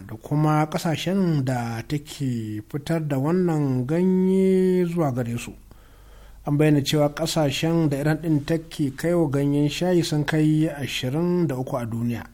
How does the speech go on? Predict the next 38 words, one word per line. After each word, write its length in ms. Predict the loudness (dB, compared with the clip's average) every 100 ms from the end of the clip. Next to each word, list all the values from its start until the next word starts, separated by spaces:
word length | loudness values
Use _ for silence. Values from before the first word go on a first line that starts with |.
| -20 -20 -20 -20 -20 -20 -20 -12
Daga 280 | 0 2 4
ranar 320 | 6 6 4 0
ashirin 420 | 0 2 2 2
da 100 | 0
ɗaya 400 | 0 0 0 -4
ga 100 | -2
watan 300 | -2 0 2
Mayu 400 | 4 4 4 4
na 120 | 2 2
wannan 260 | 2 0
shekara 600 | -2 -8 -4 -2 0 0
zuwa 240 | 0 0 0
ashirin 280 | -2 -2 -2
da 100 | -4
ɗaya 480 | -2 0 2 0 0
ga 80 | -2
watan 360 | -2 -4 -2
Nuwamba, 580 | -2 0 2 2 2 -2 -16 -20 -20 -20 -20 -12
Iran 240 | -2 -2 0
ta 140 | -2
fitar 260 | -4 -4 -2
da 140 | -2 -2
shayin 400 | 0 2 2 2
da 80 |
ya 80 | 0
kai 220 | 0 -2 0
tan 500 | 0 2 2 2 0
dubu 600 | 2 2 2 0 0 -2 -4
ashirin 460 | -6 -4 -2 0
da 100 | 0
biyu 240 | -2 -2 -2
da 80 |
ɗari 320 | -2 -2 0 0
bakwai 340 | -2 0 0
da 60 | 0
talatin 380 | -4 -2 -2 -2
da 80 |
biyu. 260 | -2 -6